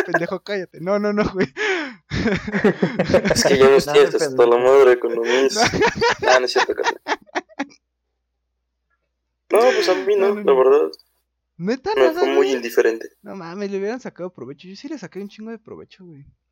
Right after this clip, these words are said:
Speaker 1: Es que
Speaker 3: Ujú,
Speaker 1: como
Speaker 3: es
Speaker 1: les
Speaker 3: que sa-, se
Speaker 1: repito
Speaker 3: puede, se puede sacar un chingo de provecho en la cuarentena, o pudieron haber sacado mucho provecho en la cuarentena,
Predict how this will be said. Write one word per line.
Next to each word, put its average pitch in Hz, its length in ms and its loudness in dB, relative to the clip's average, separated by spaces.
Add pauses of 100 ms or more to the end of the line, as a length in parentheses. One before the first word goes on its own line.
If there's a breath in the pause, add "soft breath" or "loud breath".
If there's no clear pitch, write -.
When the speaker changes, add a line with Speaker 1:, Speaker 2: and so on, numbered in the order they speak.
(1600 loud breath)
Speaker 1:
Es 247 120 -6
que 359 80 -4
Speaker 3:
Ujú, - 60 -6
Speaker 1:
como 254 140 -4
Speaker 3:
es 226 40 -2
Speaker 1:
les 214 140 0
Speaker 3:
que 262 100 4
sa-, 254 80 0
se 262 80 -6
Speaker 1:
repito - 160 -4
Speaker 3:
puede, 185 160 4
se 160 120 -2
puede 262 300 2
sacar 165 300 -4
un 208 120 -2
chingo 208 280 0
de 156 100 2
provecho 123 400 -2
en 175 60 -8
la 139 120 -8
cuarentena, 110 580 -10
o 113 220 -6
pudieron 139 540 -2
haber 127 180 -6
sacado 127 320 -4
mucho 135 240 -10
provecho 107 320 -12
en 123 40 -8
la 110 80 -8
cuarentena, 104 460 -12